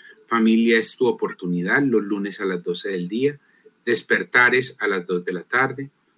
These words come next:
los martes en Sintonía con la Paz y, por supuesto, nos acompañen todos los miércoles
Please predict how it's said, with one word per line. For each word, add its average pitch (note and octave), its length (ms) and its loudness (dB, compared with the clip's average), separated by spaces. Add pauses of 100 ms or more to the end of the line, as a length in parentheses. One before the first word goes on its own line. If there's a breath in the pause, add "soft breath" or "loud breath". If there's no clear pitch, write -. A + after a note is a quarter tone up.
(140)
los G2 180 -4
martes A#2 680 0
en A#2 240 -2
Sintonía G#2 720 0
con D#3+ 160 2
la D3+ 160 0
Paz C#3 340 -2 (180)
y, E3+ 100 4
por C3 220 2
supuesto, A2 600 0 (320 soft breath)
nos A2+ 160 -2
acompañen A2 640 0
todos C#3 240 4
los C3+ 220 6
miércoles C3 600 2